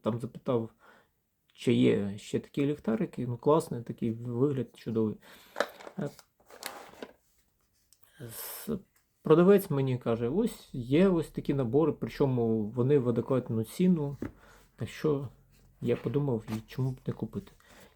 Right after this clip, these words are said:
І ось дивіться, що тут вас чекає в цій коробочці.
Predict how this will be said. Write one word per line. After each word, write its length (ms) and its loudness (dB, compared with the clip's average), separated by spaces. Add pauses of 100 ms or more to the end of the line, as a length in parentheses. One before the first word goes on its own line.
І 80 4
ось 140 6
дивіться, 500 -2
що 380 2 (100)
тут 260 -8
вас 280 -4
чекає 440 0
в 120 -4 (1400)
цій 180 -2
коробочці. 640 -6